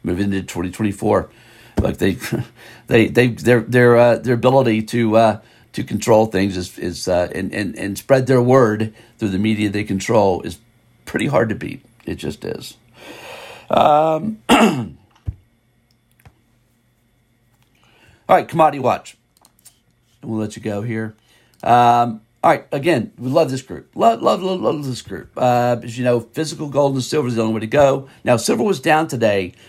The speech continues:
down thirty-two cents an ounce at twenty-three ninety-one. I, I think that means very little here. It's a buy.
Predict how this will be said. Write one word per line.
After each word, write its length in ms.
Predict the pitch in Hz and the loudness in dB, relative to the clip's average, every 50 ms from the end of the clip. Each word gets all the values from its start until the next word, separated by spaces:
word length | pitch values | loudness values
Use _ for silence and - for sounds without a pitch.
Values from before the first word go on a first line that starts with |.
| - _ _ | -20 _ _
down 220 | - 131 135 131 123 | 0 2 2 2 2
thirty-two 380 | - 117 120 131 127 123 - | 2 0 0 0 -4 -8 -10
cents 240 | 123 127 131 117 110 | -8 -6 -6 -4 -2
an 100 | 110 120 | 0 2
ounce 240 | 120 120 120 120 - | 4 4 2 2 -2
at 100 | 110 - | -6 -8
twenty-three 360 | - 127 120 110 - - 117 | -4 -4 -4 -4 -2 -2 -2
ninety-one. 680 | 110 107 104 110 101 107 110 117 123 123 113 110 110 - - - _ _ _ _ - | 0 0 0 0 -2 -2 0 2 2 2 0 0 -4 -8 -16 -20 _ _ _ _ -6
I, 200 | - - 87 - - - _ _ - | -4 -4 -4 -6 -8 -14 _ _ -4
I 80 | 87 107 | -4 -4
think 220 | 110 110 104 - | -4 -6 -8 -6
that 160 | 95 82 - | -6 -6 -6
means 200 | - 104 101 95 | -6 -6 -8 -6
very 160 | 101 107 98 | -6 -4 -4
little 300 | 90 87 107 104 101 98 | -4 -4 -4 -4 -4 -4
here. 280 | 98 104 92 95 92 87 | -4 -4 -4 -4 -4 -4
It's 140 | 78 - - | -6 -8 -8
a 40 | 101 | -4
buy. 420 | 92 101 95 92 90 95 98 101 | 0 2 2 2 2 0 -2 -4